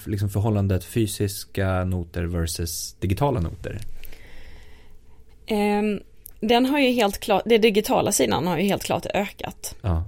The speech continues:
Speaker 2: Eh, och kommer att öka. Och vi pratar om det här ganska ofta och jag brukar fråga musiker också, mina musikerkompisar ganska ofta, vad de föredrar.
Speaker 1: Precis.
Speaker 2: Och det är helt olika. Eh, vissa föredrar sin platta,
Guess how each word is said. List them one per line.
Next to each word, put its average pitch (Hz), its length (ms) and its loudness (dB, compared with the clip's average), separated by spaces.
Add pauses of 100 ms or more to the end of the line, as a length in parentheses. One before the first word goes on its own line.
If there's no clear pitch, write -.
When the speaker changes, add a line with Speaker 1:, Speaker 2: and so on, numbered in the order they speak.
Speaker 2:
Eh, 170 300 -2
och - 160 -2
kommer 185 340 2
att 208 100 4 (160)
öka. - 280 -2 (1000)
Och 208 260 2
vi 208 240 0 (180)
pratar 175 340 2
om 180 80 0
det 226 60 0
här 226 120 4
ganska 202 400 4
ofta - 380 0
och 156 80 2
jag 170 120 0
brukar 190 220 0
fråga 190 280 0
musiker 208 480 4
också, - 480 0
mina 175 300 0
musikerkompisar 160 920 0
ganska 151 380 0
ofta, - 380 -4
vad 175 120 0
de 170 120 0
föredrar. 196 680 2 (100)
Speaker 1:
Precis. - 680 -6
Speaker 2:
Och 214 140 0
det 247 60 6
är 320 140 10
helt 240 260 4
olika. 202 720 2 (200)
Eh, 233 120 0
vissa 262 340 2
föredrar 254 600 2
sin 190 380 0
platta, 214 580 0